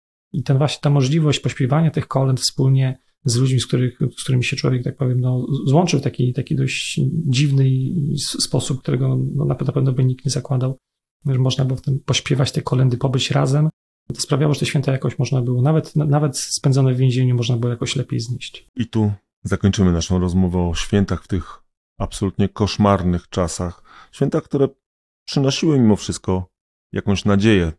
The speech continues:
Speaker 2: dla tysięcy ludzi. Moim gościem, przewodnikiem po okupacji, świętach, czasach okupacji był historyk, pisarz Sebastian Pawlina z Muzeum Historii Polski. Dziękuję.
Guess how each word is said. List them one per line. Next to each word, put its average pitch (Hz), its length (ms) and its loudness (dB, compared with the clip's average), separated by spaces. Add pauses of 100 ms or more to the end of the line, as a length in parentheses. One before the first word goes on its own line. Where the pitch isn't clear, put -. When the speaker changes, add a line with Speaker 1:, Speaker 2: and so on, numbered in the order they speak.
Speaker 2:
dla 87 280 -4 (280)
tysięcy 95 480 2
ludzi. 85 380 -4 (800)
Moim 95 600 4
gościem, 85 500 -2
przewodnikiem 98 680 4
po 82 300 -6 (120)
okupacji, 92 640 2
świętach, 95 380 2
czasach 85 340 -4
okupacji 92 500 -4
był 87 100 -2
historyk, - 600 -4 (100)
pisarz 98 500 -2
Sebastian 90 440 2
Pawlina 87 360 4
z 85 60 0
Muzeum 90 280 0
Historii 85 280 -8
Polski. 80 360 -10
Dziękuję. 87 460 -6